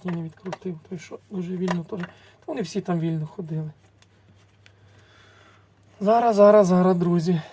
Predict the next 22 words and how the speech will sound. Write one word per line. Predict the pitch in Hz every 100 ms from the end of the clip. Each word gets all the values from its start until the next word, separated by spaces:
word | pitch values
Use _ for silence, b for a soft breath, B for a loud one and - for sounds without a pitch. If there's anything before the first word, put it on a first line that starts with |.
| B
Значить, | 202 302 208
мені, | 202 214 214
може, | 208 214 180
з | 170
чимось | - 202 196 185 - 202
і |
повезло. | 175 208 185 165 170 156 - - - - - - _ _ - - B B B - -
Зараз | 190 175 175 165
дивлюся. | 170 160 - 180
Значить, | 196 214 190 B B B -
коліса | 196 247 247 220
важливо | 208 175 233 277
в | 226
нас, | 220 185
щоб | 196
не | 196 185
була, | 208 208 202 180 - b b b -
друзі, | 196 202 175
ось | 226 180
тут | - 185
во | 190 190
розбита. | 180 170 175 160